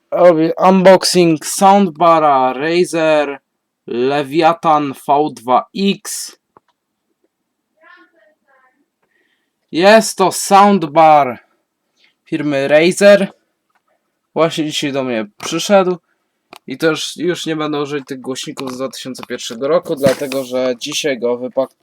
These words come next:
i tak. A więc wypakowuję go. I tak. Oczywiście najpierw ten. Wypakowujemy go.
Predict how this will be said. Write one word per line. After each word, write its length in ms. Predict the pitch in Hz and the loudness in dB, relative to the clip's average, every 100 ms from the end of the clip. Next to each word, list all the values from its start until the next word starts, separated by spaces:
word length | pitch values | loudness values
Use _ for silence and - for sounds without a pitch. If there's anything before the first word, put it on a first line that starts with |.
| _ | _
i 340 | - 170 180 165 | -12 -8 -8 -4
tak. 320 | 107 - - _ - - - _ - | -4 -4 -18 _ -20 -20 -20 _ -8
A 120 | 139 | -6
więc 300 | 131 135 135 | -4 -8 -6
wypakowuję 880 | 170 220 202 170 180 143 139 123 120 | 2 4 6 4 2 2 2 0 0
go. 280 | 113 156 190 196 - - _ _ - | 2 6 6 4 -6 -20 _ _ -10
I 120 | - 190 | -6 0
tak. 540 | 170 - - - - - _ _ _ - _ _ _ _ - - - _ _ - - - | 4 4 2 -12 -14 -20 _ _ _ -20 _ _ _ _ -20 -20 -20 _ _ -20 -20 -18
Oczywiście 640 | 135 123 - - 139 - - - - | -16 -14 -12 -10 -8 -10 -12 -16 -12
najpierw 680 | 131 139 147 147 143 131 - | -6 -6 -6 -4 -6 -6 -18
ten. 540 | - 156 139 117 104 98 _ - _ _ - - - _ - - - - - _ _ _ _ _ | -4 -2 -2 -4 -12 -18 _ -20 _ _ -20 -20 -20 _ -8 -8 -8 -12 -14 _ _ _ _ _
Wypakowujemy 1300 | 139 156 165 - 147 - 151 135 147 151 143 139 139 | -4 0 2 4 2 2 -4 -2 -4 -2 -2 -2 -6
go. 280 | 135 175 196 | 0 2 2